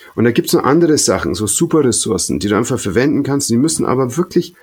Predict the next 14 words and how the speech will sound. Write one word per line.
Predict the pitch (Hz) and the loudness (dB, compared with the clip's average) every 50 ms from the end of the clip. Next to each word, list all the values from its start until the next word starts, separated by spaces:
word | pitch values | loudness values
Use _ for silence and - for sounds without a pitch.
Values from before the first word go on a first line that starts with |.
| _ _ _ - | _ _ _ -4
mit | 120 113 104 | -2 -2 0
jeder | - 139 160 170 180 175 | 0 0 2 2 2 0
Faser | 180 - - 113 127 147 185 175 190 175 | -2 -2 0 0 2 2 2 0 0 0
gespürt | - 160 - - - 170 196 190 - | -2 -2 -4 -4 -4 -4 -4 -4 -4
sein, | - - - 120 170 190 | -2 -2 0 0 -2 -2
so, | - 71 - - _ _ _ - | -4 -6 -8 -10 _ _ _ -12
sodass | - - 104 - 123 - - | -10 -8 -4 -2 -2 -2 -2
der | - 127 117 113 104 - - - _ _ _ _ _ - - - - _ - | 0 0 0 0 0 -2 -6 -12 _ _ _ _ _ -20 -20 -20 -20 _ -14
Klient | - - 107 110 139 196 - - | -8 -4 -2 0 0 -2 -2 -4
gar | 110 95 | -6 -4
nicht | - - 65 - | -4 -4 -6 -6
anders | - - - - - - | -8 -6 -6 -6 -6 -6
kann, | - - 135 185 247 247 247 - _ _ _ _ _ _ - | -6 -4 -2 0 -2 -2 -4 -10 _ _ _ _ _ _ -2
als | - 113 110 - - - - | -2 -2 0 -2 -6 -8 -10